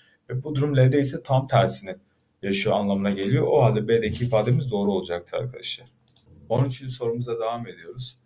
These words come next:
Fenolftalein asitlerde renk vermeyen, bazılarda ise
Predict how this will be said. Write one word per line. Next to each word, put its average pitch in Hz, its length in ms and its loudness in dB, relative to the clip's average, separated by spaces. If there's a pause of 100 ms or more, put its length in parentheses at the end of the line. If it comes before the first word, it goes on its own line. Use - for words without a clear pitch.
(440)
Fenolftalein 127 800 4
asitlerde 123 640 4
renk 123 240 4 (440)
vermeyen, 120 480 4
bazılarda 113 460 0
ise 123 220 0